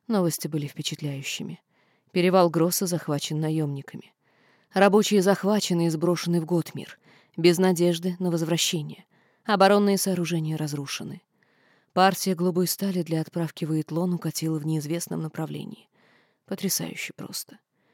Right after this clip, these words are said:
Когда я спустя полчаса докладывала сии известия отцу, тот вообще за голову схватился и несколько минут стонал. Терпеливо позволяю ему упиваться страданиями несколько минут,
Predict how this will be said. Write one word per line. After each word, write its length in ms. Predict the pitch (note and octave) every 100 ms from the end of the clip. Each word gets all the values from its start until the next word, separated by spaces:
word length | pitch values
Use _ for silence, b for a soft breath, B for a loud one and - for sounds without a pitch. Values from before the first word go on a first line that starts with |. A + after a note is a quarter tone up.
| _ _ _ _
Когда 260 | G#3 G#3 B3
я 140 | A#3
спустя 360 | - G#3 - G#3+
полчаса 520 | A3 G#3+ F#3+ - G3+
докладывала 600 | E3 - G3 F3 D#3+ E3
сии 280 | - F#3 F3+
известия 520 | D#3+ F3+ E3 - D#3+
отцу, 360 | D#3 - G#3 - b b b b b
тот 160 | A3+ F#3
вообще 360 | G#3 F#3+ A#3
за 140 | F#3 D3+
голову 280 | D3+ D3
схватился 600 | C#3+ - D#3 - F3 -
и 40 | D#3+
несколько 440 | D3+ C#3+ C#3+ D#3
минут 280 | D3+ C#3 C#3
стонал. 500 | - D3 C#3 C3+ - _ _ _ _ _ _ _
Терпеливо 500 | - A3 D4+ E4+ E4+
позволяю 560 | C4+ G3+ F#3+ G#3 A3 F#3+
ему 240 | F#3 F3+
упиваться 420 | E3 E3+ E3+ -
страданиями 720 | D#3 - D3 F3 G3+ F#3+ F#3+
несколько 460 | F3+ F3 - E3+ E3
минут, 320 | E3 D#3+ -